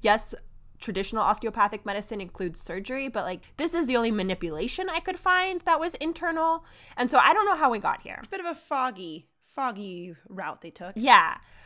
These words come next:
Speaker 1: Okay, but continuing on with what is ovary manipulation and how it works. So the male reproductive tract is positioned in the body with the ovaries sitting just behind the kidneys,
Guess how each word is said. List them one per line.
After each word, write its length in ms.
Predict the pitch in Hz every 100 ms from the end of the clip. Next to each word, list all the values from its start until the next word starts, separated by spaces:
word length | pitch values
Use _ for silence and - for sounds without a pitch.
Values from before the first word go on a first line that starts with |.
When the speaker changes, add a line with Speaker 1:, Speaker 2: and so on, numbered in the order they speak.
| -
Speaker 1:
Okay, 180 | - 254
but 200 | 220 -
continuing 600 | 415 381 392 349 339 254
on 220 | 214 202
with 140 | 196 196
what 200 | 196 196
is 220 | 185 185
ovary 220 | 180 180
manipulation 540 | 180 170 165 160 165 180
and 100 | 175
how 180 | 147 165
it 80 | -
works. 340 | 151 - -
So 100 | 240
the 80 | 220
male 200 | 226 262
reproductive 600 | 285 277 277 214 - 226
tract 380 | - 208 208 -
is 120 | 190
positioned 460 | - 190 185 - 196
in 80 | 190
the 80 |
body 320 | 180 160 180 180
with 140 | 175
the 80 | -
ovaries 360 | 190 185 180 180
sitting 300 | 180 175 180
just 260 | 170 -
behind 400 | - - 156 175
the 60 | 233
kidneys, 460 | - 254 285 285